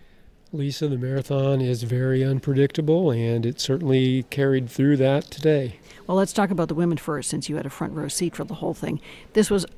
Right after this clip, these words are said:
Speaker 2: a really exciting and very much unpredictable race. The winner, Helen Obiri of Kenya,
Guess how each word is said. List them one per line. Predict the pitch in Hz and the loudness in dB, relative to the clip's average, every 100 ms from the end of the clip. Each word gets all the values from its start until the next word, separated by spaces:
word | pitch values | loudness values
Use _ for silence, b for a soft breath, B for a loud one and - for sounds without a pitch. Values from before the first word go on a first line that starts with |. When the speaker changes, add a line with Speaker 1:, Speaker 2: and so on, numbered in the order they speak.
| - | -6
Speaker 2:
a | |
really | 196 208 339 339 202 156 - | -4 0 0 0 0 -4 -6
exciting | 220 - 226 233 220 190 | -4 0 2 4 4 2
and | - 190 180 165 - - | 0 0 0 -2 -10 -2
very | 196 220 | 0 2
much | 226 190 | 2 2
unpredictable | - 202 196 190 190 175 190 170 | 2 2 4 2 0 -2 -2 -2
race. | 156 170 175 - B B B B | -2 0 -2 -4 B B B B
The | - 175 | -2 2
winner, | 175 220 269 320 - | 4 4 4 2 0
Helen | 156 214 226 226 214 - | 2 4 6 6 4 2
Obiri | 180 156 190 208 214 | -2 2 4 4 2
of | - 135 | 0 -4
Kenya, | - 208 202 208 | -2 2 4 4